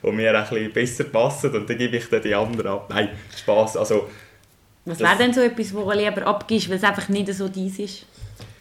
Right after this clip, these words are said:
Speaker 1: Ja, wir haben jetzt, wie zum Beispiel, äh, ein Beispiel war,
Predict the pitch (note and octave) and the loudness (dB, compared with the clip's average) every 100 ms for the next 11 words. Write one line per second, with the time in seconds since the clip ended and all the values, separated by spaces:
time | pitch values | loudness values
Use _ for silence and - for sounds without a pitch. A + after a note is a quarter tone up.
0 | - - - - C3 C3+ C#3 C#3 C#3 - | -20 -20 -8 2 4 4 6 6 6 4
1 | A2+ C3 - C#3+ C#3+ D#3 - D3 C#3+ C#3 | 2 4 4 0 0 -2 0 4 6 6
2 | C#3 C3+ - _ _ - A#2+ B2+ A#2+ B2+ | 4 0 -16 _ _ 0 4 6 6 4
3 | C#3+ D3 C#3+ C#3 C#3 C#3 - C3+ C3+ | 2 -2 2 2 2 0 0 2 0